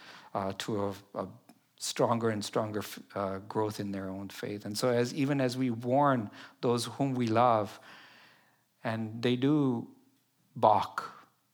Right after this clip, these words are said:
we wait on the Lord to, uh, do the work. And we're not going anywhere. I'm not going anywhere. I say like Sean,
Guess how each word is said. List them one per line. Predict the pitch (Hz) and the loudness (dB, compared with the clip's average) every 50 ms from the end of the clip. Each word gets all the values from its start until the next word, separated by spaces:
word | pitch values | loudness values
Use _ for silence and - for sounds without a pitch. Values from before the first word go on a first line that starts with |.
| _ _ _ _ _ _ _ _ _ _ _ _ _ _ _ _ _ _ | _ _ _ _ _ _ _ _ _ _ _ _ _ _ _ _ _ _
we | - 110 | -4 -2
wait | 101 104 104 104 101 | -2 -2 -2 -2 -4
on | 101 98 98 | -4 -4 -6
the | 98 | -8
Lord | 92 98 104 104 101 98 95 90 - - - - | -6 -4 -4 -4 -4 -4 -6 -8 -12 -16 -18 -16
to, | - - 98 92 101 95 | -12 -12 -12 -10 -10 -10
uh, | 92 92 90 90 92 - _ _ _ _ | -10 -10 -12 -14 -16 -20 _ _ _ _
do | 127 117 | -6 -6
the | 107 107 | -4 -6
work. | 101 101 101 98 95 92 - - | -6 -4 -4 -4 -4 -6 -6 -8
And | 107 104 107 107 113 127 - - _ _ _ _ _ _ | -8 -8 -8 -10 -12 -14 -16 -16 _ _ _ _ _ _
we're | 143 151 | -2 0
not | 143 127 107 101 | 0 0 -2 -2
going | 107 98 95 95 | -4 -6 -6 -6
anywhere. | 98 98 98 95 101 101 107 110 - _ _ _ _ _ _ _ _ _ _ _ - - | -6 -8 -8 -8 -10 -10 -12 -14 -18 _ _ _ _ _ _ _ _ _ _ _ -8 -6
I'm | 117 117 | -4 -2
not | 123 120 110 | -2 -2 -4
going | 98 101 95 95 95 | -4 -6 -6 -6 -6
anywhere. | 95 92 92 92 95 98 98 - | -8 -8 -8 -6 -6 -6 -4 -4
I | 113 | -4
say | 110 - - 123 | -2 0 0 0
like | 113 107 104 104 101 | 2 2 0 0 -2
Sean, | - - 127 117 117 110 104 | -2 0 0 0 0 0 -4